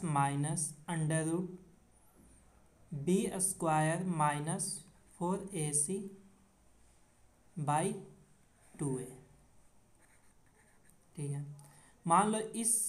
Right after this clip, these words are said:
quadratic equation का एक root alpha है और second root beta है, तो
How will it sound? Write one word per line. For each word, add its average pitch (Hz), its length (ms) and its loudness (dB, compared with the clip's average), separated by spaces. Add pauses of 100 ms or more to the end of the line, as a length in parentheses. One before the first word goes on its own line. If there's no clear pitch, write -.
(100)
quadratic 170 760 4
equation 160 680 0
का 143 200 -2 (1160)
एक 196 300 2
root 170 480 0
alpha 147 400 0
है 180 200 -2 (340)
और 151 140 -4
second 175 560 -2
root 180 200 -2 (160)
beta 139 420 -4
है, 131 180 -14 (1200)
तो - 100 -16